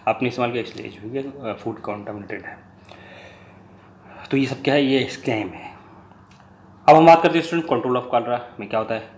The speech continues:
verification of the diagnosis। पहले case क्या है कि verification of the diagnosis, मालूम अगर किसी को ये हो रहा है तो उसको हॉस्पिटल में admit कर देंगे या घर पे ही के-, care करेंगे, लेकिन उसको care में लगे रहेंगे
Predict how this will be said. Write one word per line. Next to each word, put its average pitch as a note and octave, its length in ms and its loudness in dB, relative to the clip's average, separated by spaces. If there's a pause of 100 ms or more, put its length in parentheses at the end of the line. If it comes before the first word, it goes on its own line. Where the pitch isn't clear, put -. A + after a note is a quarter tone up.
(100)
verification C3+ 440 0
of C3+ 100 0
the C3 140 -12 (380)
diagnosis। G2+ 380 -12 (100)
पहले C#3+ 160 4
case C3+ 240 -6
क्या B2 120 -6
है B2 80 -6
कि A#2 180 -14
verification A2+ 420 -8
of G#2+ 40 -8
the G#2+ 100 -10
diagnosis, G2 480 -12
मालूम G#2 240 -8
अगर G#2 160 -8
किसी G#2+ 220 -16
को G#2 60 -10
ये G#2 80 -8
हो G#2+ 100 -12
रहा G#2+ 100 -8
है A#2 80 -8 (440)
तो A2 80 -8
उसको G#2 220 -10
हॉस्पिटल A2 340 -6
में A2+ 80 -4
admit G#2+ 200 -6
कर G#2+ 100 -6
देंगे A2 320 -8 (440)
या G#2 100 -6
घर A2 140 -8
पे B2 100 -2
ही B2+ 60 4
के-, A#2+ 280 -2
care A#2 140 0
करेंगे, A2+ 340 -8
लेकिन G#2 240 -12
उसको G#2 140 -16
care A2 200 -8
में A2+ 100 -6
लगे A2 180 -6
रहेंगे A2+ 260 -10